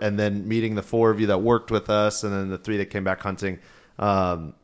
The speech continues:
that was really cool to just see, like, wow, other people care. Other people care, and, and, and it spreads into a lot of different areas, you know,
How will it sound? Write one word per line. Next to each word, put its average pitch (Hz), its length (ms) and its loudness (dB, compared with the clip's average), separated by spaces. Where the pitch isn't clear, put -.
that 123 180 6
was 98 160 -2
really 110 240 2
cool 104 220 -2
to 92 60 -4
just 95 280 -4
see, 107 200 -2
like, - 200 -8
wow, 107 220 4
other 117 180 0
people 139 240 -6
care. - 480 -10
Other 101 140 0
people 95 260 -6
care, 95 320 0
and, 92 140 -4
and, 101 300 -4
and 110 140 -4
it 95 60 -6
spreads 117 400 -2
into 107 140 -2
a 101 100 2
lot 101 220 4
of 85 160 -6
different 101 300 -2
areas, 95 580 0
you 98 40 -6
know, 95 220 -6